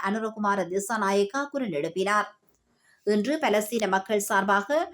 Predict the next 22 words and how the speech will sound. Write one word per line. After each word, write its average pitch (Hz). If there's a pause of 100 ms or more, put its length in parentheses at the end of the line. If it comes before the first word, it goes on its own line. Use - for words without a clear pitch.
(460)
நமது 240
நாட்டைச் 214
சேர்ந்த 208
இளைஞன் 202
ஒருவர் 202
குரல் 226
எழுப்பிய 208
சமயத்தில், 214
தற்போதைய 208
ஜனாதிபதி 202 (160)
அனுரகுமார 208
திசாநாயக்கா 202 (460)
அவருக்கு 262
எதிரான 220
தடுப்பு 262
காவலில் 214
வைக்கும் 196 (120)
பத்திரத்தில் 208
கையொப்பமிடும் 208
அளவிற்கு 196
கீழ்த்தரமாக 208
நடந்துள்ளார். 190